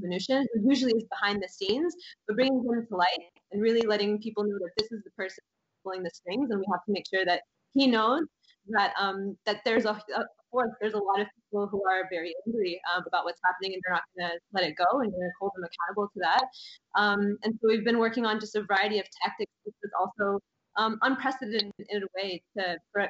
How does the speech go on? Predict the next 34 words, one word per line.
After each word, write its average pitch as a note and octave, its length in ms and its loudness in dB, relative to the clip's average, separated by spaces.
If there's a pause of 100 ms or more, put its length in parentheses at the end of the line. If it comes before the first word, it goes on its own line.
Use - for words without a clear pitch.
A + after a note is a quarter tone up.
a A3+ 60 -2
global G#3+ 420 0
pandemic A3 580 2
to C#4+ 80 0
be B3 160 0
happening. C4 400 0
<laughs> D#4 280 4 (180)
So B3 80 2
we're A3 200 2
also A3+ 260 -2
trying A3 200 -6
to A3 100 -12
figure A3 160 -6
out G3+ 160 0 (360)
how B3 120 2
to A3+ 80 2
organize B3+ 540 0
in B3+ 80 -2
a B3 80 -2
time B3+ 260 -2
of C4 80 -4 (100)
covid C4+ 280 0
and G3+ 80 -2
what G3+ 140 -4
that - 120 0 (100)
looks - 220 -10
like, D4 220 -2 (540)
um, G3+ 640 2
while A3+ 280 6
also, G#3+ 460 2
like, F#3+ 160 0 (120)
making G#3+ 280 -2
sure G#3+ 320 -2
that F#3 180 0